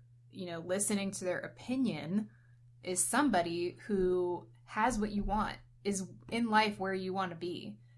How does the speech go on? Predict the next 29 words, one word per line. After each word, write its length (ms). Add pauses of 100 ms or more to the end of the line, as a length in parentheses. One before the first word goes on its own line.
(120)
has 260
done 300
the 80
thing 240
that 120
you're 140
trying 300
to 80
do. 400 (320)
Because 640 (100)
we 240
certainly 400
get 140
a 60
lot 360
of 80
opinions 580
and 100
a 60
lot 240
of 80
thoughts 340
from 180
people 300
on 480 (280)
network 340
marketing 440
that 120
have 220